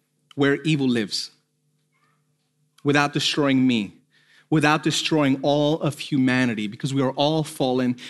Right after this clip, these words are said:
and there is an impulse in us? How can he eradicate evil without eradicating us? And that blood that he rides on to the battlefield with, this cosmic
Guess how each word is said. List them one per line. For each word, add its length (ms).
and 100
there 120
is 100
an 220
impulse 720
in 280
us? 520
How 320
can 280
he 600
eradicate 760
evil 480
without 420
eradicating 840
us? 460
And 220
that 400
blood 320
that 140
he 160
rides 440
on 300
to 140
the 100
battlefield 880
with, 260
this 200
cosmic 720